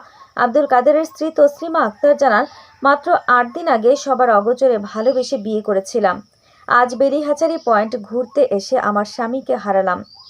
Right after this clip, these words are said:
তারা আমার স্বামীকে ছুরিকাঘাতে মেরে ফেলেছে। এখন সৈকত দেখতে যাওয়াই আমার কাল হলো।" তিনি বলেন, "হোটেলের ডিউটি শেষ করে সন্ধ্যা ছয়টায় সৈকতের বেলি হ্যাচারি পয়েন্টে ঘুরতে যাই।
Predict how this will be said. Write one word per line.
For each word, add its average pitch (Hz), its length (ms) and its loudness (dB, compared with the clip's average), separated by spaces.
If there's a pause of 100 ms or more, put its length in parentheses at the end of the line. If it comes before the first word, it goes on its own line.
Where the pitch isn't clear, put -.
(340)
তারা 285 360 4 (300)
আমার 262 280 2
স্বামীকে 262 500 -2
ছুরিকাঘাতে 269 720 -2
মেরে 226 260 0
ফেলেছে। 202 540 -4 (440)
এখন 285 300 0
সৈকত 320 480 -2
দেখতে 302 340 -4
যাওয়াই 226 400 2
আমার 208 240 -6
কাল 202 240 -4
হলো।" 196 320 -6 (360)
তিনি 269 180 -4
বলেন, 240 280 4 (340)
"হোটেলের 285 420 4
ডিউটি 247 280 -6
শেষ 220 280 -4
করে 240 300 2 (260)
সন্ধ্যা 294 440 2
ছয়টায় 262 540 2
সৈকতের 233 640 0
বেলি 220 260 -2
হ্যাচারি 220 380 -4
পয়েন্টে 202 320 -2
ঘুরতে 214 360 -8
যাই। 185 260 0